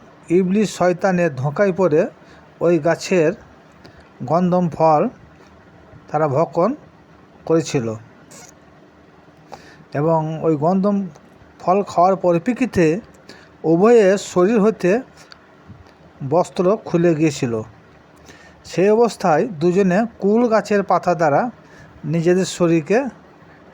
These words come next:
ঢেকে রেখেছিল। হযরত আদম আলাইহিস সালাম তিনটি পাতা ব্যবহার করেছিলেন আপন ইজ্জত ঢাকার জন্যে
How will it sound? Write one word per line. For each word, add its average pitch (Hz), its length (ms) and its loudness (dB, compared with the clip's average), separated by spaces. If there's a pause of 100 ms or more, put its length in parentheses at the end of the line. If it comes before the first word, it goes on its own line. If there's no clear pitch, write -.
(100)
ঢেকে 165 280 -2
রেখেছিল। 143 440 -4 (1500)
হযরত 190 420 -2
আদম 175 420 0
আলাইহিস 220 220 0
সালাম 190 340 2 (840)
তিনটি 220 440 2
পাতা 196 420 2 (380)
ব্যবহার 160 260 2
করেছিলেন 180 540 0 (240)
আপন 147 360 -4
ইজ্জত 160 240 0
ঢাকার 139 340 -4
জন্যে 160 300 0